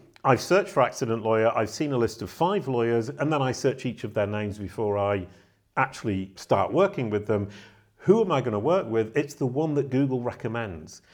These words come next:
And Google recommending you is not only you being at the top of the search results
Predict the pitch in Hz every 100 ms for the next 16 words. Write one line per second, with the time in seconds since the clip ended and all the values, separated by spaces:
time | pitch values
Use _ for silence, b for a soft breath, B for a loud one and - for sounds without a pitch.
0 | b 127 107 190 220 170 160 - 139 156
1 | 170 156 120 98 85 90 139 127 117 139
2 | 160 151 165 147 120 131 139 113 101 95
3 | 135 - 107 101 131 117 - 107 92 101
4 | 90 -